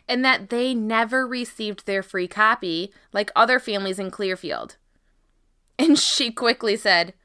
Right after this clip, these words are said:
"No one gets a free copy in Pennsylvania."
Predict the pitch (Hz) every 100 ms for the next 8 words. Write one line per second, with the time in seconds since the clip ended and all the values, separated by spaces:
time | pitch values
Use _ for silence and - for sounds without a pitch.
0 | _ _ _ _ _ _ 170 220 285 262
1 | 180 165 165 185 175 160 - 247 214 220
2 | 196 196 190 165 220 220 214 170 214 269
3 | 226 151 160